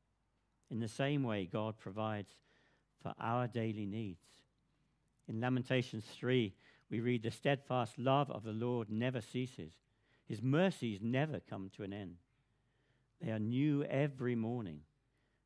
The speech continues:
Great is your faithfulness." You know, he provides for us physically. We know that. But he also provides for us spiritually. You know, scholars tell us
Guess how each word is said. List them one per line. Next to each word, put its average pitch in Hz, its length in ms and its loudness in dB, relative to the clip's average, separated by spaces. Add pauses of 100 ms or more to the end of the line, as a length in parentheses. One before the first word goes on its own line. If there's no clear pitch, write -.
(220)
Great 127 580 -2 (360)
is 101 200 -4
your 95 200 -4
faithfulness." 85 840 -10 (2750)
You 107 80 -2
know, 113 60 2
he 117 100 2
provides 123 400 4
for 113 140 -4
us 101 80 -4
physically. 104 540 -6
We 95 140 -4
know 117 220 2
that. 85 340 -6 (720)
But 113 80 -4
he 135 80 2
also 175 220 2
provides 135 480 4
for 113 140 -6
us 98 80 -4
spiritually. 113 720 -4 (1400)
You 127 80 0
know, 120 60 2
scholars 170 500 4
tell 139 240 2
us 101 120 -2